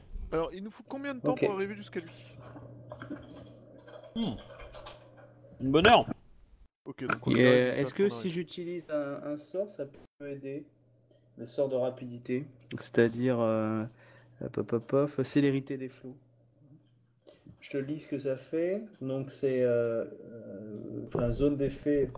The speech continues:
Speaker 2: bon, un individu. Je pense que ça peut peut-être faire un bateau. Euh, vous pouvez
Speaker 3: Non, non,
Speaker 2: tenter
Speaker 3: un
Speaker 2: un
Speaker 3: individu,
Speaker 2: sort
Speaker 3: c'est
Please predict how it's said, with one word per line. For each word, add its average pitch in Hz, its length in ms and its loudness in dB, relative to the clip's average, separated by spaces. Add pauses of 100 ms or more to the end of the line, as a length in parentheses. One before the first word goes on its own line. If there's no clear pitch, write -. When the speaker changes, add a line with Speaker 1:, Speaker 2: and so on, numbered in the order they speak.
(320)
Speaker 2:
bon, - 160 -4
un 117 140 0
individu. 120 720 -2
Je - 100 -10
pense - 200 -8
que 120 120 -8
ça 117 140 -4
peut 113 80 -2
peut-être 110 220 -4
faire 117 180 0
un 107 160 0
bateau. 110 400 0 (640)
Euh, 127 340 12
vous 131 140 -8
pouvez 147 260 -2
Speaker 3:
Non, 143 100 8
non, 151 100 12
Speaker 2:
tenter 139 180 10
Speaker 3:
un 127 80 6
Speaker 2:
un 139 160 10
Speaker 3:
individu, 147 200 8
Speaker 2:
sort 170 100 8
Speaker 3:
c'est 185 40 6